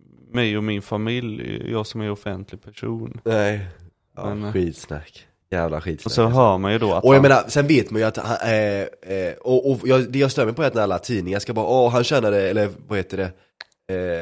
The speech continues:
Speaker 1: Ja, deklarerade inkomst på två miljoner eller vad var det?
Speaker 2: Ja, exakt, förra
Speaker 1: Ja.
Speaker 2: året. Och, och jag menar, alla vet att det inte handlar om pengarna.
Speaker 1: Nej.
Speaker 2: Det är så här, eh, för jag tror nittiofem procent av folk som snattar, det handlar ju inte om pengarna.
Speaker 1: Nej.
Speaker 2: Du vet, de vill göra någonting kul bara,
Speaker 1: Ja.
Speaker 2: typ, mer eller mindre. Att de, eller de gillar spänningen bakom
Speaker 1: Ja,
Speaker 2: det.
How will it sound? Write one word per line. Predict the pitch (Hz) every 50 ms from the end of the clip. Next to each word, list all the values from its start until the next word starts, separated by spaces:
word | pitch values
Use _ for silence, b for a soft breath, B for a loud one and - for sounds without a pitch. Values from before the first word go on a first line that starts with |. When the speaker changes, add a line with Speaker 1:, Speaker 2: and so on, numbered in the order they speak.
| 87 87 82
Speaker 1:
Ja, | 120 123 123
deklarerade | 113 120 120 - - 127 120 117 120 117 110 113 113
inkomst | 113 110 - 110 104 104 - _
på | - 104
två | - - 110 107
miljoner | 104 104 101 104 101 98 98 98 101
eller | 101 101 101
vad | 98 98
var | 101 101
det? | 101
Speaker 2:
Ja, | 90 104 92 95 98 98 98
exakt, | 95 95 92 - 90 87
förra | - - 101 95 90
Speaker 1:
Ja. | 87
Speaker 2:
året. | 80 80 87 -
Och, | - - 107 107 107 - - 123
och | 120 123
jag | 123
menar, | 117 120 117 110 -
alla | 73 - - - 127 123 117 120
vet | 117 123 104 104
att | 95
det | 104
inte | 98 95 87 -
handlar | 87 92 87 80 78
om | 80
pengarna. | 78 92 85 78 76 80 85 90 98 98 - _ _ _ _ -
Speaker 1:
Nej. | 110 113 113 110 110 - _
Speaker 2:
Det | - 113
är |
så | 98 123
här, | 110 98 95 92
eh, | 95 92 90 85 80 76 - 53 -
för | - 127 117 110 110 107 95 - - - 87 98
jag | 117 120
tror | 113 131 123
nittiofem | 120 120 127 123 - 127 120 - 135 131 123
procent | 120 120 120 117 101
av | 98
folk | 101 92 85
som | 82
snattar, | 80 - 95 92 - 87 90
det | 85 90
handlar | 98 104 95 92 98
ju | 104
inte | 92 -
om | 82 80
pengarna. | 90 82 71 76 78 85 87 87 -
Speaker 1:
Nej. | 110 107 104 101 101 -
Speaker 2:
Du | 104
vet, | 104 95
de | - 90 87
vill | 92 92
göra | 87 82
någonting | 80 82 82 85 80 80
kul | - 95 95 92 90 90
bara, | 85 85 107
Speaker 1:
Ja. | 107 104 98
Speaker 2:
typ, | 87 69 -
mer | - 87
eller | 80 78
mindre. | 82 82 87
Att | 98
de, | - 95 98
eller | 101 95 98 98
de | 95 95 95 101
gillar | 98 92 85
spänningen | 82 - 101 95 87 80 80 85 92 95 98
bakom | 92 92 87 104
Speaker 1:
Ja, | 104 107
Speaker 2:
det. | - - -